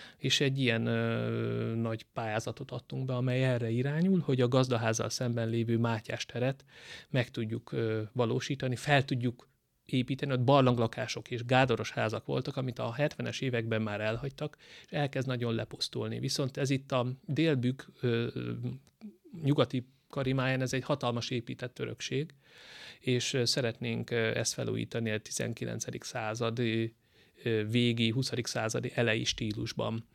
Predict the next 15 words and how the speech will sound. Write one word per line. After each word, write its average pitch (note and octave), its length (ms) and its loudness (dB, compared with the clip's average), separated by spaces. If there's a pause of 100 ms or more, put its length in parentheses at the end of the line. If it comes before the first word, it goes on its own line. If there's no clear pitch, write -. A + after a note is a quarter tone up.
(400)
És A#2+ 240 0
ebből A#2+ 380 0
gyakorlatilag A#2 600 -2
egy G#2+ 120 -4
skanzen, A#2+ 480 -2
egy G#2+ 120 -2
népi A#2 320 2
élménytér, A2 800 -2 (200)
ö, A#2 220 2
alakulna A2 560 2
ki, B2+ 240 2
amely A2+ 320 2
a A#2 60 0
gazdaházzal A#2 1000 2
funkcióját, A#2 640 -2